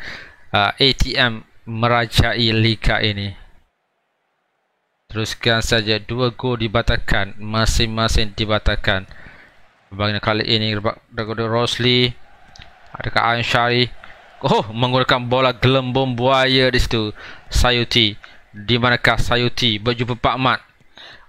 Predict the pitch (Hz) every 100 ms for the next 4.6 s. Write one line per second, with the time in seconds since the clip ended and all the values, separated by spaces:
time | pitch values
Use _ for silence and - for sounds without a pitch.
0 | _ _ - 120 127 120 - 127 - 120
1 | - 127 123 - 131 123 131 117 - 135
2 | 113 127 117 127 120 110 113 131 127 127
3 | 127 127 127 120 123 - 123 120 123 123
4 | 101 - 170 143 147 117